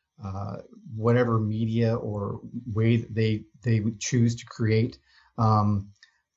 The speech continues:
I would encourage them to aim for the things that reflect the character of God, because, um, y-, you know, our society likes to, likes to go for what I call the low-hanging fruit.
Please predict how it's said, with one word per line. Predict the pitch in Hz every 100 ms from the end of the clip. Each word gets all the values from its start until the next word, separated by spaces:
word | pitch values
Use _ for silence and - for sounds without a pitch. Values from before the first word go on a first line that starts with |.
| _
I | 117 147
would | 214
encourage | 180 - 139 135 -
them | 120 117
to | - 117 110 113 -
aim | 127 131 143 143 -
for | 123 120 113 107 104 - _ _ _ _
the | 117
things | - 123 120 123 117 - 107
that | 107 95 98
reflect | 104 - 120 117 -
the | 117
character | - 107 107 117 104
of | 101
God, | 104 101 110 - _ _
because, | 131 117 120 110 _ _ - - _ _ -
um, | 110 107 101 101 98 - _ _ _ _ _
y-, | - - - -
you | 127
know, | 120
our | 120
society | 117 - 151 156 131
likes | 117 113 -
to, | - 113 104 101 104 - _ _ -
likes | 117 127 123
to | -
go | 120 120 117
for | 117
what | 110 104 110
I | 117
call | - 127
the | 104
low-hanging | 107 113 113 113 113 104 104
fruit. | - 101 92